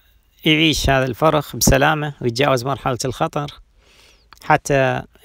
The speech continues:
نلحق. يمكن هي تاخذ لها أسبوعين تا تجهز العش الثاني حسب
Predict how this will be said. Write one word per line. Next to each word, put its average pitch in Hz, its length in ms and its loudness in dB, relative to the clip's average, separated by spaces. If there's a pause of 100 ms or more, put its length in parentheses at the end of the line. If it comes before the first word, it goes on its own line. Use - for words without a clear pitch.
نلحق. 135 360 0
يمكن 139 340 0
هي 131 260 2
تاخذ 135 280 0
لها 131 140 2
أسبوعين 156 500 0
تا 135 180 2
تجهز 123 380 2
العش 131 300 -2
الثاني 143 480 -2 (1700)
حسب 127 360 2